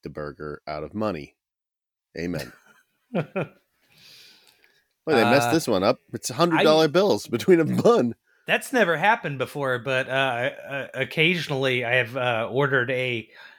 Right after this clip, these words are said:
Speaker 2: McChicken, and they were out of their garbage chicken and gave me the premium chicken.
Speaker 1: Ooh,
Speaker 2: What an
Speaker 1: ooh,
Speaker 2: upgrade.
Speaker 1: ooh. That happened to me just this past week.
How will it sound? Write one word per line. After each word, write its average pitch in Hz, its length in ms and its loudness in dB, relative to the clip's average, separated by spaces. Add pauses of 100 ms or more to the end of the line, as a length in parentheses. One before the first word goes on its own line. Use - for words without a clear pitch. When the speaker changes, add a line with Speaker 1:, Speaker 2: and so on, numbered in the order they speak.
(140)
Speaker 2:
McChicken, 123 720 -4 (420)
and 117 140 -4
they 117 80 2
were 120 240 -2
out 139 240 2
of 123 140 -4
their 117 160 0
garbage 123 760 0
chicken 113 420 -6
and 110 400 -12
gave 135 220 0
me 131 80 -6
the 113 160 -4
premium 139 680 -4
chicken. 95 440 -8 (960)
Speaker 1:
Ooh, 196 560 -8
Speaker 2:
What 170 200 2
an 110 140 -2
Speaker 1:
ooh, 269 100 0
Speaker 2:
upgrade. 226 640 2 (280)
Speaker 1:
ooh. 254 920 4 (540)
That 175 160 4
happened 156 320 2
to 123 80 0
me 131 240 4
just 107 580 -2 (1200)
this 104 140 -4
past 120 400 0
week. 90 380 -6